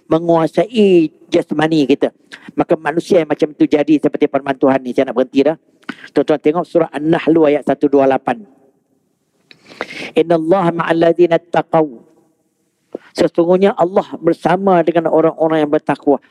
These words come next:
Orang yang bertakwa, orang yang macam tadi. Orang yang mengenali kelemahan dirinya,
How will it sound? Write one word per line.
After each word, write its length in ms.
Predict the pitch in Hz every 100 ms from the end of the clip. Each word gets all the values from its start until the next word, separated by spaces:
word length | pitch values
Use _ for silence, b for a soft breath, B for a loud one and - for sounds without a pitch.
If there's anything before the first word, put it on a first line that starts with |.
| b
Orang 280 | 139 151
yang 40 | 147
bertakwa, 480 | 156 - - 175 156
orang 140 | 160
yang 120 | 156 151
macam 160 | 147
tadi. 400 | 151 147 139 120 - _ _ _ _ - B B
Orang 240 | 147 160
yang 160 | 151 156
mengenali 560 | 156 151 151 170 165
kelemahan 480 | - 160 156 151 156
dirinya, 640 | 151 156 160 160 160 170